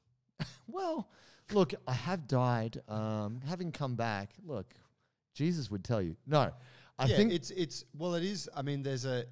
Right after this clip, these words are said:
Speaker 2: like, that euphoria that comes.
Speaker 1: Mm.
Speaker 2: Like, it's kind of, um, I think it, that, I don't know why that happens, but
Speaker 1: I think it's a little
Speaker 2: that's
Speaker 1: bit
Speaker 2: a
Speaker 1: brain death.
Speaker 2: Yeah, but that's a very, um, like, that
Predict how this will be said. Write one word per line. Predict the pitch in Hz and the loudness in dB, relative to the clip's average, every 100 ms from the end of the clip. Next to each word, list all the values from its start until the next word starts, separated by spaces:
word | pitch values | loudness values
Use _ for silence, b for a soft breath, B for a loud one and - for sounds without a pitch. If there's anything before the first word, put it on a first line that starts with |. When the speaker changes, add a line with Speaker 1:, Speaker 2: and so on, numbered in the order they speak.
| - | -12
Speaker 2:
like, | 123 123 | -8 -4
that | 135 - 127 | -4 -4 -6
euphoria | 123 123 120 135 117 | -8 -4 -4 -2 -4
that | 107 | -8
comes. | - 98 90 92 - - 156 | -12 -14 -12 -16 -18 -6 -2
Speaker 1:
Mm. | 156 - - 123 | -2 -2 -12 -8
Speaker 2:
Like, | 135 131 | -6 -6
it's | 131 | -8
kind | - 143 135 | -6 -4 -4
of, | 123 127 | -6 -8
um, | - 117 107 104 | -10 -8 -8 -10
I | 120 | -10
think | 139 123 | -6 -6
it, | 131 - - | -6 -10 -12
that, | 117 - _ - | -12 -14 _ -10
I | 123 | -6
don't | 123 | -4
know | 113 107 | -4 -4
why | 110 110 | -4 -4
that | 101 90 | -6 -8
happens, | 113 117 107 | -10 -10 -12
but | 101 120 - - | -10 -12 -12 -12
Speaker 1:
I | 120 | -2
think | 190 220 | -2 -2
it's | - | -2
a | |
little | 107 147 | 0 0
Speaker 2:
that's | 120 | 2
Speaker 1:
bit | 131 | 0
Speaker 2:
a | |
Speaker 1:
brain | 117 113 123 | 0 0 0
death. | 87 87 - _ _ - | -2 -6 -12 _ _ -12
Speaker 2:
Yeah, | 147 175 165 | -2 0 0
but | 151 | -2
that's | 170 165 | -4 -2
a | 160 | -4
very, | 131 139 131 123 | -2 -2 0 -2
um, | 117 110 107 | -2 -4 -6
like, | 113 117 | -10 -8
that | 131 | -8